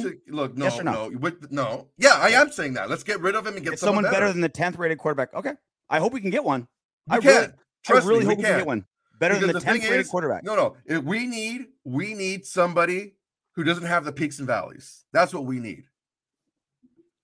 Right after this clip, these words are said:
Speaker 2: May, uh, uh, Michael Rain the third, car crash. Yes. Uh, Bobby Gallardo, Carr can't hit a receiver in stride when conditions are good.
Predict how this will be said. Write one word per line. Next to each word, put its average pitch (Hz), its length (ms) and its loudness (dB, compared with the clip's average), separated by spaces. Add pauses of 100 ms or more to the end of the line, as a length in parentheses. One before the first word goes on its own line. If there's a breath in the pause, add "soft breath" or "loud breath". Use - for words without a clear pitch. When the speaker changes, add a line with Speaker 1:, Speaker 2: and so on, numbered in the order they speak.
(220)
Speaker 2:
May, 165 360 -2
uh, 123 40 -6 (240)
uh, 120 640 2
Michael 180 380 0
Rain 170 220 -2
the 156 100 -4
third, 135 340 -2
car 160 240 4
crash. 127 440 -2
Yes. - 480 -4 (1080)
Uh, 143 280 4
Bobby 180 340 4
Gallardo, 170 460 2
Carr 175 260 2
can't 175 180 -4
hit 180 100 -2
a 170 60 -4
receiver 165 400 -4
in 151 60 -6
stride 156 340 0
when 143 140 -4
conditions 143 420 -8
are 135 120 -2
good. 147 380 -4